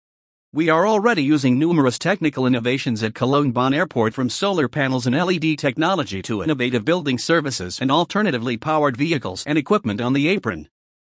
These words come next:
Employing sustainable aviation fuel is another important step towards our long-term goal of C O two neutral flight,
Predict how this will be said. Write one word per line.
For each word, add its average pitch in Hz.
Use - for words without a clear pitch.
Employing 208
sustainable 156
aviation 160
fuel 160
is 120
another 143
important 135
step 175
towards 156
our 139
long-term 143
goal 143
of 110
C 151
O 113
two 147
neutral 175
flight, 143